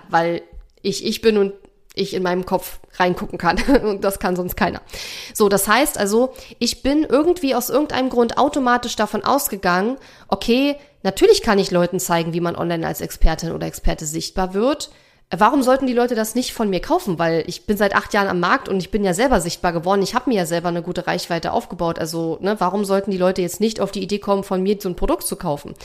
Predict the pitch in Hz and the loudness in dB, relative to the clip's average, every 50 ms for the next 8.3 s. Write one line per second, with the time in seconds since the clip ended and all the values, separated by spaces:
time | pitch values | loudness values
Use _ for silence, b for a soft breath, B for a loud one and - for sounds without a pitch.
0 | B B B B B B B B B B B B B B 226 294 - 262 247 - | B B B B B B B B B B B B B B 2 4 2 2 0 0
1 | 233 220 214 208 202 214 208 202 208 202 - - 196 190 190 208 208 226 - - | 0 0 0 2 2 2 0 0 -2 -2 -2 -2 0 2 4 4 4 2 0 -2
2 | 220 - 214 214 202 196 180 190 185 175 175 180 165 156 220 294 440 480 - 220 | -4 -2 0 0 0 0 0 0 0 0 0 -2 -2 0 0 0 0 0 0 -2
3 | 180 165 160 165 - - 165 - - - - 190 180 175 - - 202 185 180 180 | -2 -2 -2 -4 -6 -6 -6 -8 -8 -6 -6 -6 -6 -6 -8 -8 -6 -4 -2 -2
4 | 185 214 254 269 277 262 262 - - 214 190 180 165 196 196 214 240 240 - - | 0 0 0 0 0 -2 -4 -4 -4 -4 -2 -2 -2 0 2 2 2 2 0 0
5 | 302 330 339 - - 185 175 170 175 175 165 160 160 165 175 185 180 - - 254 | 0 0 0 0 -2 -2 -2 -2 -4 -6 -6 -4 -2 -2 -2 -2 -2 -4 -2 -2
6 | 254 254 262 262 - 262 269 262 269 269 262 - 262 262 277 277 269 - 277 285 | 0 0 -2 -2 -4 -4 -4 -4 -4 -4 -4 -4 -2 -2 -2 -2 -2 -4 -4 -4
7 | 285 285 B B B B B B B 214 214 220 220 - - 190 190 202 233 320 | -4 -6 B B B B B B B 0 0 0 0 -2 -2 0 2 4 4 4
8 | 349 - - - - - | 2 0 -2 -6 -8 -14